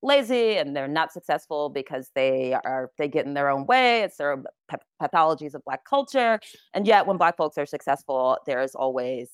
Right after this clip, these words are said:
a, I feel like, a movement to remove them, to discredit them, to say that they're affirmative action hires. And, and maybe they were, but affirmative action doesn't mean what I,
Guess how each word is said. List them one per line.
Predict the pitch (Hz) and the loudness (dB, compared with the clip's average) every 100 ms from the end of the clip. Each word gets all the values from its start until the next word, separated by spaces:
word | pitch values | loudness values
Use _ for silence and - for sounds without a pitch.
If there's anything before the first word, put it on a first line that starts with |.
| - | -10
a, | 113 110 - | -10 -10 -14
I | 113 | -16
feel | - 123 | -8 -6
like, | 110 110 - 120 | -4 -6 -8 -12
a | 107 101 | -10 -10
movement | 135 139 131 123 - | -8 -8 -6 -10 -8
to | 135 123 135 | -10 -10 -8
remove | 139 202 202 | 0 0 2
them, | 202 196 175 170 - | 2 4 4 0 -8
to | 143 | -8
discredit | 139 - 220 208 190 | -10 0 0 0 0
them, | 185 175 165 | 2 2 -2
to | 147 | -10
say | - 131 | -12 -10
that | 127 | -10
they're | 131 | -16
affirmative | 123 123 113 196 | -16 -12 -4 -2
action | 233 226 208 | -2 -4 -2
hires. | 196 180 175 175 175 _ _ _ _ _ _ | 2 4 2 0 -4 _ _ _ _ _ _
And, | 175 180 - | 0 2 2
and | 269 | 4
maybe | 285 320 | 4 4
they | 294 285 | 6 4
were, | 262 277 214 170 | 6 4 4 4
but | 190 | 2
affirmative | 196 226 214 185 | 2 2 2 2
action | 175 190 156 | 0 -2 0
doesn't | 151 160 139 | 0 0 -4
mean | 147 | -2
what | 131 131 | 0 0
I, | 123 | -2